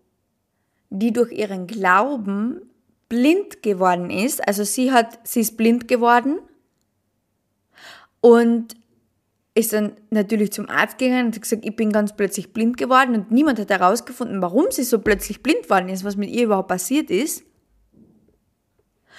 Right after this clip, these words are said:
Und durch Theta Healings, nämlich, ich, ich glaub, das ist eine Geschichte aus dem Theta Healing Buch, ich bin mir jetzt nicht sicher, ähm,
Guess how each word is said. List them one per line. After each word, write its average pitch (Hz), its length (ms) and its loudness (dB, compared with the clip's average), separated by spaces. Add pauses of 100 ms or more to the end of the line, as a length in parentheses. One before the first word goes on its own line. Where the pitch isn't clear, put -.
(380)
Und 226 400 4 (380)
durch 220 260 4
Theta 330 260 0
Healings, 233 640 -2
nämlich, 196 320 -6 (300)
ich, 208 120 -6 (240)
ich 202 100 -4
glaub, 220 280 2
das 247 60 -2
ist 220 120 -6
eine 196 200 -6
Geschichte 220 380 -4
aus 190 120 -4
dem 185 180 -12
Theta 208 220 -4
Healing 180 340 -8
Buch, 208 160 -4
ich 196 160 -10
bin 202 120 -6
mir 196 80 -4
jetzt 190 180 -10
nicht 190 100 -12
sicher, 214 340 -6 (460)
ähm, 208 380 4